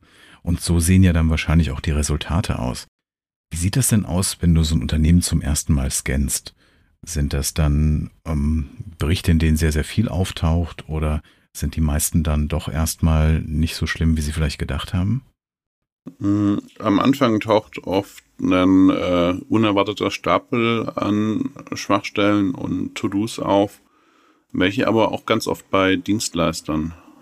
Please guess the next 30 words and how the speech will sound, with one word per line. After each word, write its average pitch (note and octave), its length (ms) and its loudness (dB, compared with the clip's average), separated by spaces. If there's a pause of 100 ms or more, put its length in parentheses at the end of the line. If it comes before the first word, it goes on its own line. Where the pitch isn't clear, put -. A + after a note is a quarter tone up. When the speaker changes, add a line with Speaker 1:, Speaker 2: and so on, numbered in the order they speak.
(120)
Speaker 2:
eben D#2 360 -6 (260)
lokalisiert F2+ 760 -2
sind. G2+ 240 -4 (840)
Ähm, F2 640 0 (380)
das F2 360 -2 (180)
erstaunt G#2+ 540 0
die G2 40 -6
meisten G2+ 420 -2
Admins - 440 -4
dann. F#2+ 420 -2
Manchmal F2+ 380 -2
erstaunt F#2 300 -4
sie's - 160 -8
auch F2 140 -4
nicht G2 140 -4
mehr, G#2 140 -2
wenn F#2 100 -2
sie F#2+ 60 -10
da F2 100 -2
eben F2+ 180 0
schon - 120 -8
öfter G2 220 -4
in G2+ 60 2
der F2+ 80 -2
Kommunikation G2+ 520 -2
mit G2+ 100 -2
den G2 60 -4
Dienstleistern G2+ 540 -4
standen, G#2+ 500 -4
ne? G2+ 140 -2